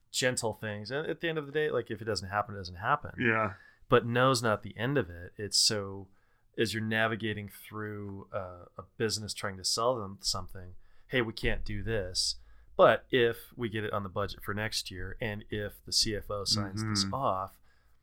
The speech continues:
Speaker 1: you know, you're asking all these kinds of questions. So I think I would buy the book. I would use it. And I think anybody that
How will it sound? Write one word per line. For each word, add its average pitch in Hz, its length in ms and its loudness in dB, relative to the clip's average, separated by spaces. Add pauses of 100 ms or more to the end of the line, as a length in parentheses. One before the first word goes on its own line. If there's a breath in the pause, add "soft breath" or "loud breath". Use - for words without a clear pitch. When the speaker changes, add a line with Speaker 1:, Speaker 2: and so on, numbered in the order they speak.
(180)
Speaker 1:
you 117 80 -8
know, 95 140 -12 (120)
you're 110 140 -6
asking 107 420 -4
all 107 180 -4
these 101 160 -12
kinds 95 280 -10
of - 40 -12
questions. - 600 -6
So 98 440 -4 (840)
I 135 100 6
think 135 340 2
I 123 180 10
would 117 320 2 (220)
buy 107 200 8
the 95 100 -12
book. 95 480 -4
I 98 160 -2
would 95 240 -12
use 98 320 -6
it. 98 180 -10
And 98 80 -8
I 95 60 -10
think 95 320 -14
anybody 95 420 -10
that 90 240 -14